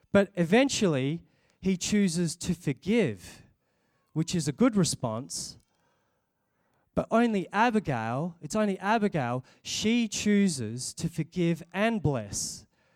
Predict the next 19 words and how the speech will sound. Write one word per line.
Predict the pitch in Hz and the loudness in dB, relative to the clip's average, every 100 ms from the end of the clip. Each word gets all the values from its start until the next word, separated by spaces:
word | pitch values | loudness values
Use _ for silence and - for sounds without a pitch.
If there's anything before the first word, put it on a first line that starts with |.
| _ | _
which | 160 165 | -4 -2
is | 180 - | -4 -4
the | 151 | -6
best | - - 233 220 - | -4 0 0 0 -2
response | 170 - - 135 127 - | -4 -4 -4 -4 -6 -8
to | 143 | -6
offense | 120 - 139 117 - - - _ _ - | -6 -6 -8 -8 -10 -12 -14 _ _ -8
that | 151 | -2
we | 143 147 | 0 0
can | 156 | -4
choose. | 147 - 214 117 101 - - _ _ _ _ _ _ _ | -6 -2 0 -2 -6 -12 -16 _ _ _ _ _ _ _
Even | 226 226 226 | 2 4 4
though | 220 208 | 6 6
David | 208 220 214 196 | 4 4 4 2
had | 180 190 | 2 0
these | - 175 156 - - _ | 0 -2 -2 -6 -14 _
wicked, | 160 180 262 - 180 | -2 2 4 2 -2
horrible | 147 - 214 247 247 214 208 | -2 -6 2 6 6 6 2
plans | - 185 143 123 120 - - | 2 0 0 -4 -8 -10 -12